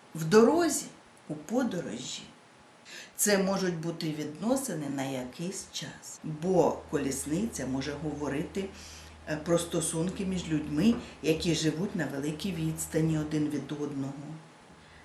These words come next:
Тож ваші шляхи можуть і розійтись, і кожен може піти своїм шляхом. Ну, давайте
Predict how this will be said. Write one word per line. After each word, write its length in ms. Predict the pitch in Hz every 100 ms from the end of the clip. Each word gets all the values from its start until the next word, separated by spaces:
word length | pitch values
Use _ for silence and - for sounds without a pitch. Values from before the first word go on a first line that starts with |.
| - -
Тож 320 | 160 - - 160
ваші 360 | 185 233 247
шляхи 480 | 233 214 208 - 220
можуть 600 | 190 127 - - 196 -
і 100 | 185
розійтись, 880 | 196 202 226 247 - 160 160 - - - - -
і 140 | 180 - 185
кожен 480 | 226 277 277 262
може 340 | 254 254 254 233
піти 500 | - 226 - 220 226
своїм 600 | - - - - 143 160 - - -
шляхом. 600 | - - 107 - - - - - - - - - -
Ну, 160 | 190 185
давайте 680 | 202 185 175 - 160 151